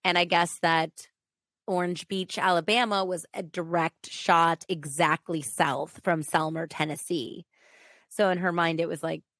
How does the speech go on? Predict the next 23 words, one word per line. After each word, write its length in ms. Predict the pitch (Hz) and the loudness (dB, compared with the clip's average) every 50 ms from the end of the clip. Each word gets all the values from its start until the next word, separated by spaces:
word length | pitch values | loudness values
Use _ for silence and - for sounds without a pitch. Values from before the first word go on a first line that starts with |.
| _ | _
the 80 | - 170 | -4 -4
closest 800 | - - - - 160 156 147 - - 151 151 - - _ - - - 196 160 | -4 -4 -2 -2 -2 -2 -2 -6 -8 -8 -8 -8 -12 _ -20 -20 -20 -10 -4
beach, 380 | - 185 151 131 143 - - - | -2 -2 -2 -4 -8 -14 -14 -12
just 240 | - 165 151 - - _ _ _ _ _ _ | -10 -10 -10 -12 -16 _ _ _ _ _ _
drive 300 | - - 170 156 139 - | -6 -2 -2 -2 -2 -4
south 400 | - - - 156 110 139 170 - | -4 -4 -4 -4 -4 -6 -8 -8
until 260 | - 165 160 - - 156 | -8 -10 -8 -10 -10 -10
you 180 | - 139 156 | -10 -10 -12
hit 200 | 156 165 208 196 | -4 0 0 0
it. 400 | - - - - - - - - _ _ _ _ _ _ _ _ _ _ _ _ | 0 -4 -10 -14 -16 -20 -20 -20 _ _ _ _ _ _ _ _ _ _ _ _
She 520 | - - - - - 214 202 190 185 185 175 | -20 -18 -12 -8 -4 -2 -2 0 -2 -2 -4
said 340 | - - - 190 175 170 165 | -2 2 2 2 2 2 2
that 180 | 175 160 165 | 0 -2 -2
she 140 | - - 190 | -2 -4 -2
absolutely 720 | 165 180 180 175 - - 185 170 180 196 208 - - 185 175 | 0 2 2 0 0 -4 -4 0 2 2 2 2 0 -2 -2
was 180 | 175 175 156 | -2 -4 -6
not 440 | 175 180 185 208 214 254 285 - - | -6 -2 2 2 4 4 4 2 0
trying 400 | - - 214 175 165 165 165 165 | -2 0 2 2 2 0 -2 -4
to 200 | - - 175 165 | -4 -4 -4 -2
escape 400 | 160 - - - 160 156 160 - | -4 -4 -2 0 0 0 0 -2
with 100 | 165 151 | -6 -10
the 60 | - | -10
girls. 500 | 156 - 165 160 165 165 170 190 202 202 | -8 -8 -6 -4 -2 -2 -2 -2 -4 -4